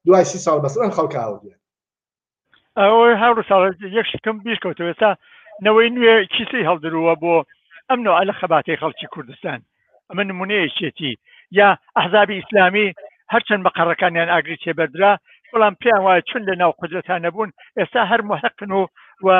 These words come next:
Speaker 2: قسەیان بڕەکات. بەرامبەر بەوان چی ئەڵێی؟
Speaker 1: من، ئە، پێم وایە ئەوانە وا تۆ باسە کە چ لە نەوەی نوێوە بگرە تا حیزبە ئیسلامیەکان. نەوەی نوێ، ئە، ئەوەڵەن فکر ناکەم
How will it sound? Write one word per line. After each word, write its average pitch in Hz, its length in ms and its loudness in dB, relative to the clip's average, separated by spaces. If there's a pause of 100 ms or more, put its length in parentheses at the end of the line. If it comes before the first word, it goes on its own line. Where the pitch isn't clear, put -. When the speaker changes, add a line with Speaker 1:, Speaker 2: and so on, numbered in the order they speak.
(280)
Speaker 2:
قسەیان 190 400 2
بڕەکات. 151 440 -4 (380)
بەرامبەر 202 360 2
بەوان 156 320 0
چی - 220 -12
ئەڵێی؟ 135 280 -12 (1400)
Speaker 1:
من، 175 240 -2 (260)
ئە، 175 120 2 (200)
پێم 202 280 2
وایە 190 340 4 (120)
ئەوانە 180 400 2
وا 196 160 2
تۆ 190 200 -2
باسە 156 320 -4
کە 151 140 -10
چ - 100 -18
لە 170 160 -4
نەوەی 165 440 -2
نوێوە 170 320 0
بگرە 143 400 -6
تا 156 180 -2 (520)
حیزبە 185 360 0
ئیسلامیەکان. 165 800 -2 (540)
نەوەی 226 280 4
نوێ، 247 180 2 (720)
ئە، 190 140 -10 (200)
ئەوەڵەن 233 360 2 (420)
فکر - 200 -6
ناکەم 233 400 2